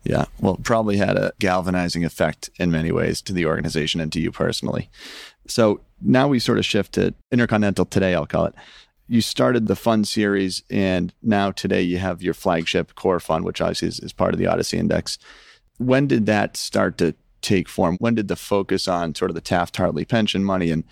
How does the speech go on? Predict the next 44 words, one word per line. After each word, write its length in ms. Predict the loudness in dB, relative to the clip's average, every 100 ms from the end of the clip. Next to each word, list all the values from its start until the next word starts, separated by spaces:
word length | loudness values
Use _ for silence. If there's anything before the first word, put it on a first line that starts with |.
| -18 -20 -18 -2
we 100 | 2
wanna 300 | 2 2 -2 _ _ -6 2
go 180 | 2
into 160 | 2 2
that 180 | 2 2
world 220 | 2 0
a 40 |
little 140 | 0 -2
bit 120 | -2
'cause 160 | -2 0
some 180 | -2
folks 460 | 0 0 0 -4 -10 -14 _ _
understand 520 | 0 2 0 0 2
it 80 | 2
and 140 | 0 0
know 160 | 0
it 60 | 0
really 300 | 0 -2 0
well. 260 | -2 -4 -8 -20 _
But 120 | -2
I'll 60 | -2
say 180 | 0 0
there's 160 | 0
a 40 | 0
lot 280 | 0 0 -2
of 60 |
folks 260 | -2 -4 -2
in 80 | -4
the 100 | -4
commercial 460 | -2 -2 -2 -6 -6 0
real 160 | 2
estate 260 | 4 2 2
business 380 | 0 2 0 0
that 200 | 0 -2 _ -4
because 300 | 0 2 2
they 160 | 4 4
don't 200 | 2 -2 _ _ _ _
interact 420 | 0 0 0 -2
with 120 | -2 0
that 160 | 0
capital 340 | 0 -2 0 0
all 120 | 0
that 180 | 0 0
often, 420 | -2 -2 -6